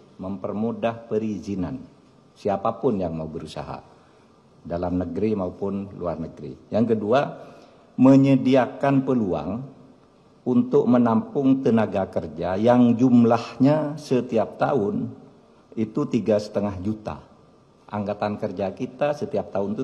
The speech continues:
tiga setengah juta. Dengan delapan puluh dua persen tingkat pendidikannya di bawah S M P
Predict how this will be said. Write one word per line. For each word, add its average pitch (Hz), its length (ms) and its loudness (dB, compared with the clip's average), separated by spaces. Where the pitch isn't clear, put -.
tiga 92 160 -6
setengah 92 400 -8
juta. 104 320 -10
Dengan 120 720 4
delapan 110 560 2
puluh 110 240 -2
dua 101 240 2
persen 98 560 -6
tingkat 127 400 2
pendidikannya 110 720 2
di 107 160 -4
bawah 92 320 -2
S - 180 -10
M 101 220 -6
P - 320 -8